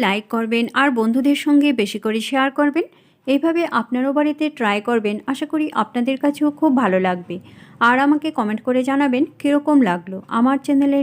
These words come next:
নতুন দর্শক বন্ধু হয়ে থাকলে চ্যানেলটা সাবস্ক্রাইব করে আমার পাশে থাকবেন আর বেল আইকনটা অবশ্যই প্রেস করে দেবেন, কেননা আমি চ্যানেলে নতুন কোনো রেসিপি দিলে রেসিপিটা আপনাদের কাছে খুব তাড়াতাড়ি পৌঁছে যাবে।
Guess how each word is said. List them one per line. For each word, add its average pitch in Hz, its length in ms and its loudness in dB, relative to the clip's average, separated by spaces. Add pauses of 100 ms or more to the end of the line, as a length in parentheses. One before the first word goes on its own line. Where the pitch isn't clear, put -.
(120)
নতুন 226 300 -2
দর্শক 190 380 -2
বন্ধু 262 220 0
হয়ে 294 180 4
থাকলে 294 380 0
চ্যানেলটা 285 400 2
সাবস্ক্রাইব 208 640 -2
করে 247 240 2
আমার 285 300 4
পাশে 294 240 2
থাকবেন 294 420 2 (180)
আর 311 80 4 (100)
বেল 240 180 2
আইকনটা 240 480 0 (100)
অবশ্যই 254 380 -4
প্রেস 208 180 0 (100)
করে 185 160 -4
দেবেন, 170 260 -4 (460)
কেননা 285 340 4 (100)
আমি 220 240 0
চ্যানেলে 240 380 0 (100)
নতুন 214 240 -4
কোনো 226 220 0
রেসিপি 202 400 -2
দিলে 294 240 2 (420)
রেসিপিটা 247 520 0
আপনাদের 240 480 -2
কাছে 285 180 -2 (140)
খুব 311 160 -2
তাড়াতাড়ি 208 400 -2
পৌঁছে 269 340 -4
যাবে। 302 240 -2